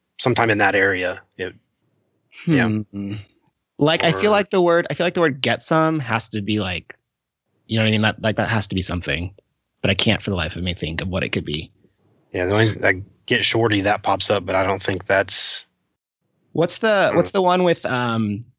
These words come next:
Speaker 2: uh, Will Smith and, is it Jamie Foxx, the brother? What's it called with the,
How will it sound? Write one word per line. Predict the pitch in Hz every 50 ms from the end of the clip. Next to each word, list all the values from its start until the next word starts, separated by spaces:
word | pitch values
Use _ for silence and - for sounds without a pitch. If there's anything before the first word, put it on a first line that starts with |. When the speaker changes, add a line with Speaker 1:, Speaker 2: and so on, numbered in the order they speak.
| _ _ _ _ _ _ _ -
Speaker 2:
uh, | 110 110 107 104 104
Will | 113 135 135
Smith | - 135 143 143 135 135 131 - - - -
and, | - 123 123 117 113
is | 117
it | 120
Jamie | 110 - 156 160
Foxx, | 151 - 156 151 151 - - - - _ -
the | - 110 107 107 98 95 - - - - _ _ _ _ _
brother? | 139 135 131 143 139 - - _ _ _ _ _ _
What's | 139 -
it | 147
called | - - 147 139 139 135
with | 127 123 123
the, | 123 107 98 98 107